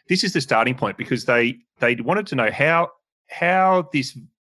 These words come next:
how this vessel should interact with other vessels. So basically they say, well, there's a very clear rule that vessels should give way to vessels on their starboard side. So if a vessel's on your right,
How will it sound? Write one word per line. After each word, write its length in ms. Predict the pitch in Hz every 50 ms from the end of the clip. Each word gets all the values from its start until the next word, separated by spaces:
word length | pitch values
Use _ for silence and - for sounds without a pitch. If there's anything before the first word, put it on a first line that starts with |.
| _ _
how 180 | - 151 185 196
this 140 | 190 131
vessel 280 | - 123 120 123 - 110
should 280 | - - - 135 120 -
interact 480 | - 110 110 - - 104 101 - -
with 120 | - 127 110
other 180 | 104 98 98
vessels. 420 | 95 92 87 - - 92 92 - - _ _ _ _ _ _ _ _ _ _ _
So 160 | - 139 131
basically 480 | 127 165 180 196 190 - - - 170 156
they 120 | 143 127
say, 220 | 127 - 123 120
well, 400 | 120 120 127 127 131 131 - _ _ _ _ _
there's 180 | - 139 127 131
a 40 | 131
very 220 | 135 190 208 208
clear 280 | 202 - 131 131 123 104
rule 280 | 98 98 98 98 104 104
that 200 | 104 98 98 - _ _ _
vessels 300 | 104 113 110 - 120 110
should 280 | - - 110 98 98 -
give 200 | 104 101 95 107
way 240 | 95 90 90 98
to 440 | 95 - - 98 95 92 95 95 98 - _ _ _
vessels 380 | 131 - 98 - - 107 - -
on 100 | 95 87
their 120 | 92 92
starboard 400 | - - - 87 87 90 92 92
side. 320 | - - 180 156 110 95 - _ _ _ _ _ _ _ _ _ _
So 440 | - - 123 110 110 107 104 104 110 -
if 200 | - 113 113 110 - _ _ _ _
a 220 | 113 110 107 98
vessel's 400 | 95 143 117 110 - 120 107 -
on 120 | 107 101 101
your 140 | 92 87
right, 240 | 87 92 95 110 -